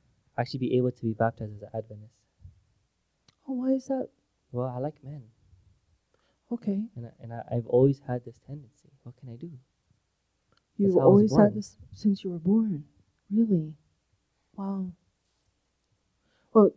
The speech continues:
Speaker 2: kinda makes sense, you know. Think we are all born into some sort of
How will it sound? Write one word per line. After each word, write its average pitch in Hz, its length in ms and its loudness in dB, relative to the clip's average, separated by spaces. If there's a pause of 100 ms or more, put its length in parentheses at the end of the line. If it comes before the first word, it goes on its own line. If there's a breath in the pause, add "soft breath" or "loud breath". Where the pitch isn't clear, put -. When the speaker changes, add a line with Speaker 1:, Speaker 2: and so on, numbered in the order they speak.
Speaker 2:
kinda 208 200 6
makes 180 280 -2
sense, - 600 -4
you 190 100 -8
know. 180 240 -8 (1080)
Think 196 220 -8
we 190 100 4
are 185 120 2
all 185 140 2
born 170 380 -8
into 170 240 -12
some 180 300 -2
sort 175 220 -10
of 170 80 -10